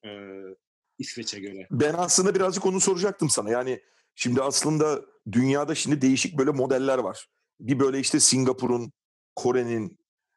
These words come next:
Speaker 2: işte Çin'in uyguladığı gibi işte aşırı test yaparak,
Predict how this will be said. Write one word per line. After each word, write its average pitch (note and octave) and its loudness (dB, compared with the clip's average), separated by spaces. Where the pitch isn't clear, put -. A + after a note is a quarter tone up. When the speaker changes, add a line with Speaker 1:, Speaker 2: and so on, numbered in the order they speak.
Speaker 2:
işte G#2+ -2
Çin'in C3+ 2
uyguladığı A#2+ 2
gibi G#2 0
işte - -4
aşırı A2+ 2
test - 0
yaparak, A#2 -2